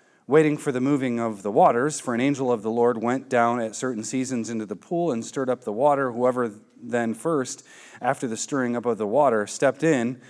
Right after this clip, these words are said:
was made well from whatever disease with which he was afflicted. A man was there who had been ill for thirty-eight years.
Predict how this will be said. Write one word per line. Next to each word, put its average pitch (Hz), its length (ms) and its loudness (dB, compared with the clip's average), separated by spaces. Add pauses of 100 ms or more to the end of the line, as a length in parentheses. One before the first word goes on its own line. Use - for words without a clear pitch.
(300)
was 117 200 -4
made 143 220 2
well 127 500 6
from 113 220 -4
whatever 120 260 2
disease 107 680 -6
with 110 280 -12
which 101 260 -8
he 95 140 -10
was 95 180 -8
afflicted. 104 640 -10 (680)
A - 80 0
man 220 280 4
was 190 180 0
there 139 220 4
who 151 140 2
had 147 140 2
been 151 300 0
ill 147 540 2
for 160 100 0
thirty-eight 147 640 2
years. 120 640 0